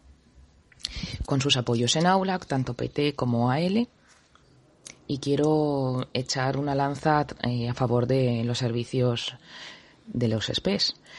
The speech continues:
Para mí los spes son fundamentales, ya que son los que se encargaron en su día de la valoración para la matriculación de mis hijos y son los que siguen llevando un seguimiento,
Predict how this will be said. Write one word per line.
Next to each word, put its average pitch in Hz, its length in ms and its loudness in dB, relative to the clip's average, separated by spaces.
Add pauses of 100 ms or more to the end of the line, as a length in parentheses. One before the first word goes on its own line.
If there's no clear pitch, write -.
(380)
Para 131 180 6
mí 131 460 4
los 139 160 0
spes 139 300 -2
son 151 160 0
fundamentales, 147 760 2
ya 131 140 0
que 131 880 -2
son - 240 0
los 135 120 -2
que 151 100 0
se 143 100 0
encargaron 131 480 2
en 127 100 4
su 135 120 0
día 127 300 4
de 120 340 4
la 127 160 2
valoración 120 720 4 (720)
para 127 200 4
la 120 60 4
matriculación 110 600 0
de 117 80 2
mis 120 200 0
hijos 220 400 0 (640)
y 143 440 8
son 127 200 2
los 131 100 4
que 156 160 2
siguen 151 560 0
llevando 135 440 0
un 143 120 0
seguimiento, 139 840 2